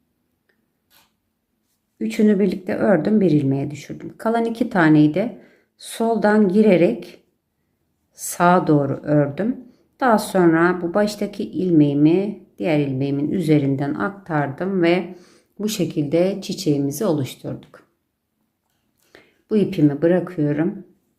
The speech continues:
Gri ipimle devam ediyorum. Bir, iki, bakın şöyle çiçeğim oluştu. Üç, dört,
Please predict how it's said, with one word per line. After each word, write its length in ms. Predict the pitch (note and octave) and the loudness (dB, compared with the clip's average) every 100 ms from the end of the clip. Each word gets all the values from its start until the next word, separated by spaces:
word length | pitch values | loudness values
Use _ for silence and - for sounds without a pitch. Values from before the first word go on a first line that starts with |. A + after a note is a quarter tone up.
| _ _ | _ _
Gri 200 | F#3 E3+ | -2 0
ipimle 500 | D3+ - D3+ D#3+ E3+ | 0 0 0 2 2
devam 400 | D3+ C#3+ C#3 C#3 | -4 -4 -4 -2
ediyorum. 600 | C#3 C3+ D#3 D#3 E3+ F3 - _ - | -4 -6 -6 -4 -6 -8 -20 _ -6
Bir, 540 | E3+ D#3+ E3+ - - _ _ _ _ _ _ _ _ _ | -2 -2 -4 -10 -20 _ _ _ _ _ _ _ _ _
iki, 440 | - E3 - F#3+ - | -12 -12 -12 -14 -12
bakın 220 | - D#3+ | -10 -10
şöyle 380 | D3+ E3 D3+ D3 | -10 -8 -6 -6
çiçeğim 580 | - - - D#3+ E3+ - | -10 -12 -6 -6 -6 -4
oluştu. 540 | D3+ C3+ - - - _ _ _ _ _ _ _ _ _ _ _ _ _ _ _ _ _ F3+ | -4 -4 -8 -18 -20 _ _ _ _ _ _ _ _ _ _ _ _ _ _ _ _ _ -2
Üç, 640 | F3+ F#3+ F#3 - - - _ _ _ _ _ _ _ _ _ _ _ _ _ _ | -2 -2 -6 -14 -18 -18 _ _ _ _ _ _ _ _ _ _ _ _ _ _
dört, 600 | F3 F3 F#3 G3+ - _ | -6 -6 -6 -10 -18 _